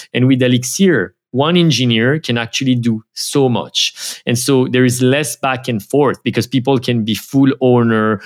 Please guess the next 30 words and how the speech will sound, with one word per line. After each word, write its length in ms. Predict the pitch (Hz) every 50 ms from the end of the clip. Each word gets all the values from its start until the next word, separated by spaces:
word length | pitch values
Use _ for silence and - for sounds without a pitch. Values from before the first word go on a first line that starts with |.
| - _ -
of 180 | - 107 - -
a 60 | -
certain 400 | - - 131 117 120 - 123 104
slice 640 | - - - 131 120 117 117 98 - - - - _ _ -
of 160 | 113 110 -
the 100 | - 113
product. 480 | - - - 113 107 101 80 - - - - - - - - -
And 160 | - 123 123 135
this 140 | 156 -
has 180 | 170 156 131 117
been 320 | 120 131 131 131 123 123 -
a 140 | 127 113 107
good, 320 | 101 117 131 131 110 110 113 -
uh, 140 | 120 110 107 98 -
thing 220 | 131 131 135 127
for 220 | 123 - 127 120 120
us. 300 | 139 190 190 - - -
And 220 | - 123 120 120
we, 240 | 120 120 113 101 - _ _ -
we 120 | - 127 127
are 120 | 123 120
already 360 | 123 127 131 131 131 131 127 127
seeing 520 | 120 - - 127 117 113 117 113 107 98 _ _ _ -
an 100 | - 117
increase 440 | 117 113 110 - - 123 120 101 107
in 100 | 117 107
productivity, 960 | 98 - 107 101 98 98 - - 127 120 117 110 98 - - 104 98 95 _ - _ _ _ -
uh, 240 | 104 98 98 98 -
uh, 140 | - 101 98
for 320 | 95 - - 117 107 107